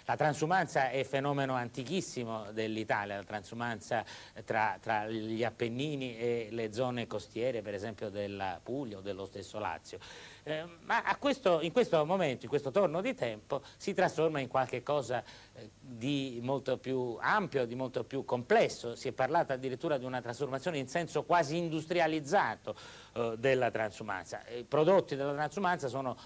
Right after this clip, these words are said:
ovviamente in primis, oltre che, eh, certamente il latte, le, i formaggi, eccetera, ma soprattutto la lana. La lana. E, e quindi non è casuale che poi delle manifatture di filati e di tessuti di lana poi sorgano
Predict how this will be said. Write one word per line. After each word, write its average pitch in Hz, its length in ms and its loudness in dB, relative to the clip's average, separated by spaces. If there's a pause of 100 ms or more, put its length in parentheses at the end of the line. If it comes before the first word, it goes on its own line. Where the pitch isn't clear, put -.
(140)
ovviamente 135 520 2
in 180 200 0
primis, 101 640 -4 (320)
oltre 107 380 0
che, 98 140 -6
eh, 95 580 -6
certamente 92 500 -12
il 87 100 -12
latte, 95 420 -2
le, 90 160 -8
i 87 200 -10
formaggi, 113 360 -4
eccetera, 156 200 2
ma 151 80 0
soprattutto 120 640 0
la 107 320 0
lana. 90 480 0 (400)
La 113 160 4
lana. 95 340 0 (260)
E, 190 320 2
e 151 640 -6
quindi 156 340 2
non 156 240 2
è 170 120 2
casuale 165 680 6
che 135 380 -4
poi 131 580 4
delle 135 340 2
manifatture 135 1120 2 (240)
di 120 260 -2
filati 131 580 2
e 113 40 -4
di 117 120 -4
tessuti 151 340 -4
di 220 60 0
lana 147 320 2
poi 127 180 -2
sorgano 127 640 0